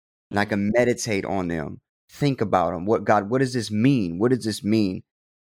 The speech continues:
Speaker 1: And I, I'm thinking of right now two scriptures,
Speaker 2: Okay.
Speaker 1: but I, I'm trying to figure out which one I should share.
Speaker 2: You can
Speaker 1: Um,
Speaker 2: share both of them.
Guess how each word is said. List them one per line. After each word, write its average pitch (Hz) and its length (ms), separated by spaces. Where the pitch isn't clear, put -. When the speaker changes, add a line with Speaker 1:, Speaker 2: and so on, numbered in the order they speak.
Speaker 1:
And 110 120
I, 95 200
I'm 151 120
thinking 180 240
of 127 140
right 120 160
now 120 200
two 139 280
scriptures, - 800
Speaker 2:
Okay. 104 160
Speaker 1:
but 123 160
I, 127 160
I'm 117 240
trying 160 240
to 143 140
figure 127 240
out 107 140
which 120 240
one 110 140
I 110 120
should 101 300
share. 98 1040
Speaker 2:
You 107 60
can 110 160
Speaker 1:
Um, 92 80
Speaker 2:
share 190 240
both 147 340
of 123 60
them. 120 180